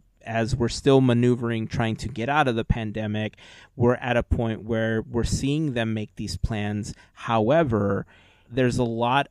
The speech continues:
of economists that are saying that we're possibly leading into a recession. And while there was an economic slowdown in twenty twenty-two, uh, it's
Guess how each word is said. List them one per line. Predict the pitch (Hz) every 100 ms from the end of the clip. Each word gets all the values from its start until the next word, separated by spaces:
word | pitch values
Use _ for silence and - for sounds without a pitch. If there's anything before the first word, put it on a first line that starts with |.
| -
of | 120 113 113 107 -
economists | - - 131 135 120 113 110 - -
that | 120 113 113 107 -
are | 120
saying | 117 - 113 117 117 113
that | 113 110 -
we're | 110 117 -
possibly | - - 123 123 127 120 123 113
leading | 110 107 110 107
into | 101 110 - 110
a | 101
recession. | 101 - 117 110 - 92 87 - - - - -
And | 117 113 117 117 117 -
while | 113 113 117 135 143 143
there | 127 117
was | 113 113 123 139 143 131 - - _ _ _ -
an | 123 -
economic | 123 - 127 120 117
slowdown | - - 123 151 156 120 113
in | 110
twenty | 107 123 120 117
twenty-two, | - 110 107 - - 247 135 117 123 - - - - _ _ _ _ -
uh, | 120 120 117 -
it's | 139 -